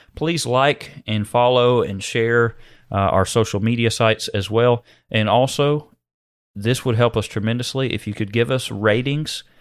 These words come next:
in the app stores that you listen on. That will help increase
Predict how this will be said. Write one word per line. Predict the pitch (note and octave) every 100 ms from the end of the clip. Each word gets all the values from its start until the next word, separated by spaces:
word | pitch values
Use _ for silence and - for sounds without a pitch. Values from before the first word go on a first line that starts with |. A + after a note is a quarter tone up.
| - _ -
in | A2+ B2 B2 -
the | G2+ G#2+ G#2 G2+ -
app | A#2 -
stores | - A#2+ A#2 A2+ - - _ _ _ _ _ _ _
that | B2+ A2+
you | G#2+
listen | A#2 - A2+
on. | A2+ G#2
That | G#2+ -
will | A#2
help | G#2 A2 G#2 -
increase | - G#2+ G2+ G#2 G2+ G2 -